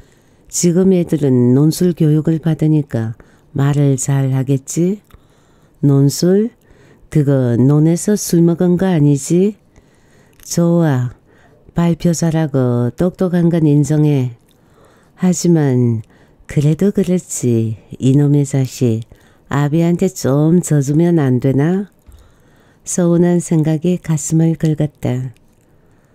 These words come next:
삼. 병우는 기원에 들어서자마자 눈을 찡그렸다.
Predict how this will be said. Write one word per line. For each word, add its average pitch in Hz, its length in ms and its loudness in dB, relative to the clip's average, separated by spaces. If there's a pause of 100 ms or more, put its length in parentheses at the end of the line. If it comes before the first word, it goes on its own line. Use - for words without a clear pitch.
(100)
삼. 131 680 0 (960)
병우는 175 540 2
기원에 160 560 0
들어서자마자 151 1120 -2
눈을 160 420 2
찡그렸다. 139 920 -4